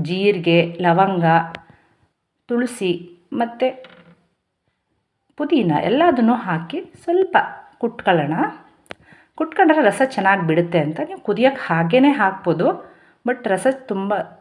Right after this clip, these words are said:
ಬಿಡಲ್ಲ. ನೋಡಿ, ಈ ಥರ ಸ್ವಲ್ಪ ಕುಟ್ಕೊಂಡ್ರೆ ಸಾಕು.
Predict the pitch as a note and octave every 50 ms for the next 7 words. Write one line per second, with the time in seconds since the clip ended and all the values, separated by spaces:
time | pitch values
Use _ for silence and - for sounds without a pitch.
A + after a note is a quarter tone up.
0 | _ - F3+ F3+ F3 F3+ F#3 F3+ E3+ D#3+ C#3 E3 C#4+ - - - - _ _ _
1 | _ _ _ _ _ _ _ _ _ - F#3 F3+ F3+ F3 F3 D#3+ E3+ F4+ G#4 -
2 | - _ _ _ _ _ _ _ _ _ _ _ _ - - D#4 D#4+ F4+ F4 F4+
3 | D#4+ - - F#3+ - - G3+ G3 F#3+ F#3+ A3 G#3+ - - E3 D3+ - - - E4
4 | - - - - _